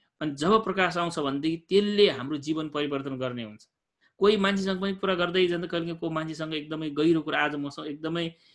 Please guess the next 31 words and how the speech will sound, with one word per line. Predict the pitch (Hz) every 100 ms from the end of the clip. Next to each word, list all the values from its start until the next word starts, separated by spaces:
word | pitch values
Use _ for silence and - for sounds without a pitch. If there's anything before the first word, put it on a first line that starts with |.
| _ -
मिनिङफुल | 151 220 240 202 208
टक" | 190 190 185
भनेर | 151 160 143
भन्छ | 127 127 165
नि, | 135
होइन? | 131
"एकदम | 175 156 170
अर्थपूर्ण | 156 147 156 151 156 147
कुरा | 147 143
गरेँ, | 135 156 135 117 _ _ _ _ -
मिटिङ | 156 170 170 147
बसेर | 147 156
गरेँ | 147 143 147
है, | 185 233
उहाँले | 170 147 147
एकदमै | 139 139 165
भित्र | 139 123 143
मनको | 143 143 143
कुरा | 143 143
गर्नुभयो" | 139 139 131 131 156
भनेर | 135 123
भन्दाखेरि | 127 127 143
कहिलेकाहीँ | 147 165 160 151
हामीले | 123 123 151 147 _ _ -
एकदमै, | 156 160 170 175 160
उम्, | 123 127 139 147 147 -
साथीसँग | - 175 190 202 196 185 180
गम्भीर | 170 135 156 180 220 196
कुरा | - 165
गरेको | 160 156 156
जस्तै | 143 139 - 180